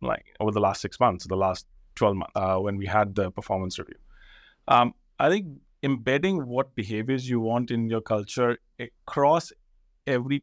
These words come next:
piece of dialogue you have with your employees is very important. And that's one element I've seen wo-, where you folks have taken the concept of customer centricity in terms of what have you done in terms of being closer to customer and looking at new needs,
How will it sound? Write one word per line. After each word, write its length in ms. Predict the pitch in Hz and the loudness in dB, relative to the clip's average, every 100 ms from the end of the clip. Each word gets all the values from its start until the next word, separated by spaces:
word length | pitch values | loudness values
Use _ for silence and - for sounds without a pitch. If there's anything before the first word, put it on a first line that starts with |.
| - | -4
piece 220 | 123 - | -4 -2
of 100 | 110 | 0
dialogue 400 | 101 107 117 113 | 0 2 0 0
you 80 | 113 | -2
have 220 | 101 104 | -2 -2
with 160 | 107 107 | -2 -2
your 100 | 104 | -2
employees 540 | 98 107 101 113 120 | -4 -2 2 2 0
is 80 | 104 | 0
very 180 | 104 107 | 0 0
important. 420 | 104 98 98 135 | -2 -4 0 2
And 140 | 131 | 2
that's 220 | 131 - | 0 -4
one 340 | 113 110 135 160 | -2 4 6 6
element 300 | 139 135 120 | 4 2 0
I've 120 | 117 | 0
seen 440 | - 117 113 110 | 0 -2 -2 -2
wo-, 100 | 107 - | -6 -8
where 260 | 101 104 117 | -6 -4 -4
you 140 | 113 | -4
folks 280 | - 123 113 | 2 2 2
have 100 | 120 | 0
taken 240 | 120 117 113 | 2 2 2
the 80 | |
concept 340 | - 110 107 107 | 2 0 0 -2
of 100 | 107 | 2
customer 300 | 117 - 107 | 0 2 -2
centricity 640 | 107 101 98 - 92 104 | 0 -4 -4 -4 -2 -2
in 120 | 101 98 | -2 0
terms 300 | 101 95 95 | -2 -2 -4
of 200 | 92 - | -6 -8
what 220 | 110 104 | 0 2
have 100 | 104 | 2
you 60 | 101 | 0
done 220 | 98 101 | 0 0
in 120 | 98 | -2
terms 280 | 95 98 95 | -4 -4 -6
of 100 | 95 | -8
being 200 | 101 92 | -8 -6
closer 340 | - 113 110 | 2 4 4
to 120 | 104 101 | 0 -2
customer 480 | 98 - 101 98 | -2 -2 -2 -2
and 100 | 98 | -2
looking 300 | 95 95 107 | -6 -8 -8
at 160 | 101 95 | -6 -2
new 200 | 110 110 | 0 0
needs, 440 | 95 - - - | -4 -10 -14 -18